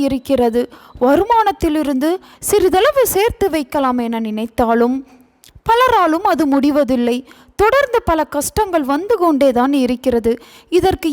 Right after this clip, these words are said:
என்னதான் காரணம் என்று எவ்வளவு யோசித்தாலும் அதற்கு விடை ஒன்றும் கிடைப்பதில்லை. இவ்வாறான நிலைமையைத்தான் வீட்டில் உள்ள பெரியவர்கள் கண்திஷ்டி என்று சொல்லுவார்கள். வீட்டில் செல்வ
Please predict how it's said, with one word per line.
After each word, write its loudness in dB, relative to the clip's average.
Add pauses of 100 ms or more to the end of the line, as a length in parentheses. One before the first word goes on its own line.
(120)
என்னதான் -2 (120)
காரணம் 0 (200)
என்று 0 (180)
எவ்வளவு 2 (120)
யோசித்தாலும் 0 (380)
அதற்கு 0
விடை 4 (120)
ஒன்றும் 0
கிடைப்பதில்லை. -2 (480)
இவ்வாறான 2
நிலைமையைத்தான் 0 (380)
வீட்டில் 2
உள்ள 2 (120)
பெரியவர்கள் -2 (360)
கண்திஷ்டி -2 (100)
என்று 0 (100)
சொல்லுவார்கள். 2 (680)
வீட்டில் 2 (400)
செல்வ 2